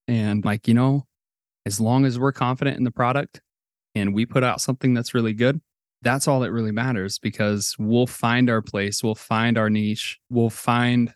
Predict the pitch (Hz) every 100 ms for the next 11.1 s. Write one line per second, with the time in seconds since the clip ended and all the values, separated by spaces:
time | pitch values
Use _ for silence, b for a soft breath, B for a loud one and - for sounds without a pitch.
0 | _ 113 107 104 110 113 - 110 107 -
1 | - 117 170 - - _ _ _ _ _
2 | _ _ - 113 107 101 120 117 117 117
3 | 113 107 104 _ _ _ _ _ - 104
4 | 113 - 110 110 - - _ _ _ _
5 | - 110 110 107 - 117 107 107 113 107
6 | 104 101 _ - 117 113 139 151 104 104
7 | - 110 104 110 113 107 107 - 120 117
8 | 117 - 113 107 - - 131 113 110 107
9 | - - 123 120 113 113 110 110 131 113
10 | 113 - 143 123 - 120 117 113 101 95